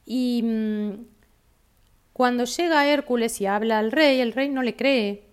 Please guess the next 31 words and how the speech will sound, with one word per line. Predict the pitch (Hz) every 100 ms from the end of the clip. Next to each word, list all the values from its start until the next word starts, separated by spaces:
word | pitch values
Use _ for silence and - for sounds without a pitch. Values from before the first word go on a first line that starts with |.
| _ -
que, | 196 185 180 175 170
que | - 175 _ _ _
pueda | 202 196
hacerlo | 170 - 262 240 208 202 220 247
en | 269 185
un | 196
día | 208 247 214 208 226 - _ _ _ _ _ _ _ _ _ -
y | 233 233 226 220 208 208 202
tampoco | 214 214 240 240
le | 262 214
cree | 190 202 226
que | 226 202
fuera | - 196 202
desinteresado. | 190 - 196 185 185 185 - 277 240 196 175 170 _ _ _ _ _ _ _ - _ _ _ _ _ -
Entonces | 196 214 214 277
le | 247
ofrece | 214 - 226 226 240
darle | 208 214
una | 214 196
recompensa, | 185 - 190 185 285 285 - 320
pero | 220 196 185 -
que | 214
si | 202 202
no | 202 233
funcionaba, | - 233 - 208 240 254 220
no | 202 208
lo | 214
lograba, | 233 294 240 233 262
le | 233 220
iba | 220 240 254 269 -
a | 196 202 220 240